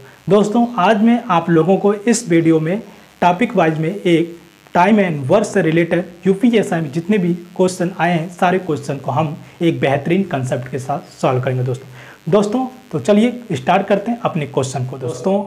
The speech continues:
हमारा question आप लोगों को व्हाइट बोर्ड पे दिख रहा होगा, तो question को solve करने से पहले दोस्तों, हम question को ध्यानपूर्वक question को पढ़ लेते हैं, Question में क्या दिया गया है और क्या पूछ रहा है।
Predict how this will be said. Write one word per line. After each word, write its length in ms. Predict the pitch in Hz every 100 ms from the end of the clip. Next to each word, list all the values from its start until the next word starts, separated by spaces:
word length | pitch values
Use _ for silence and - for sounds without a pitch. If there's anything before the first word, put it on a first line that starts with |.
| -
हमारा 240 | 151 160 190
question 440 | 175 165 175 190 -
आप 200 | 147 156
लोगों 260 | 165 143 147
को 160 | 139 156 156 - -
व्हाइट 260 | 135 156 147
बोर्ड 220 | 143 131
पे 120 | 147 156 - 131
दिख 220 | 185 180
रहा 120 | 135
होगा, 260 | 123 131 151 - - - -
तो 60 | 151
question 380 | 180 180 208 208
को 120 | 208
solve 320 | - - 160
करने 240 | 185 156 151
से 140 | 147
पहले 260 | - 135 147
दोस्तों, 340 | 143 127 160
हम 180 | 143 175
question 440 | 185 147 131 139 131
को 140 | 208
ध्यानपूर्वक 640 | 175 139 143 170 131 127 131
question 300 | 135 127 117
को 180 | - 196
पढ़ 240 | - 123
लेते 280 | 120 113 131
हैं, 180 | 139 202
Question 300 | 131 127 123
में 240 | 120 131 -
क्या 180 | 147 143
दिया 280 | 123 143
गया 180 | 160 170
है 180 | 180 208 - - 143
और 200 | 143 -
क्या 120 | 180 - -
पूछ 220 | 131 127
रहा 160 | 127 107
है। 260 | 117 120